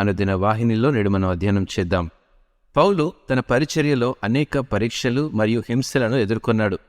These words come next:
సముద్ర మార్గంలో ఎన్నిసార్లు ఓడ బ్రదలైనప్పటికీ, పరిచర్యలో ఎన్నో కష్టాలను అనుభవించినప్పటికీ,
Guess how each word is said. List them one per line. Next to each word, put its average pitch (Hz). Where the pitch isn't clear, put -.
సముద్ర 190
మార్గంలో 147
ఎన్నిసార్లు 135
ఓడ 117
బ్రదలైనప్పటికీ, 117
పరిచర్యలో 160
ఎన్నో 120
కష్టాలను 135
అనుభవించినప్పటికీ, 117